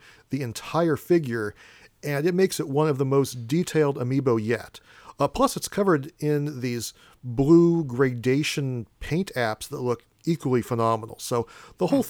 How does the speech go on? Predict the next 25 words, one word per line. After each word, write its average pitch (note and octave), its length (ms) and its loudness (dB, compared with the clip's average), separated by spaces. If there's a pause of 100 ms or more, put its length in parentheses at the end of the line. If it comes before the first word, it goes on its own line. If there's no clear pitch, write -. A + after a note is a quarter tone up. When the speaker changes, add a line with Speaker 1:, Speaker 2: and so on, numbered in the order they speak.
Speaker 1:
thing G#3 160 4
is C3+ 100 0
just B2+ 200 -6
very D3+ 400 2
shiny, F#3 920 2
and C#3 260 -4
it C3 140 -6
practically G3 340 0
seems D#3 240 -6
to C#3 100 -8
be B2 140 -4
glowing. A2+ 560 0 (320)
Speaker 2:
Huh. - 220 -8 (720)
I B2+ 80 -2
forgot B2+ 420 0
that G#2+ 140 -8
this A2+ 200 -4
one G#2 140 -4
came G#2+ 240 -6
out. G#2 180 2
Of G#2 200 -8
course, - 400 -2 (180)
uh, C3 60 -4
I'm G#2 440 2
not A#2 300 0